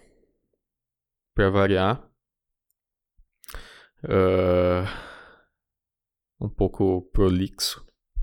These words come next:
<laughs> na abordagem da maioria dos temas, mas é interessante, pelo menos foi um,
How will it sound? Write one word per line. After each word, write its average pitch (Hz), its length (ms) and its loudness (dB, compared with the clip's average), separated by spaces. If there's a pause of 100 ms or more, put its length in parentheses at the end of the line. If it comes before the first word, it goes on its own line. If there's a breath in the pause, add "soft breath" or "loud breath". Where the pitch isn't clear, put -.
(100)
<laughs> - 680 -2
na 92 160 0
abordagem 90 460 2
da 95 80 2
maioria 90 280 2
dos 92 160 -8
temas, 98 440 -4 (1300 loud breath)
mas 143 180 0
é 143 40 0
interessante, 135 680 2
pelo 110 180 0
menos 113 260 -2
foi - 140 0
um, 113 180 0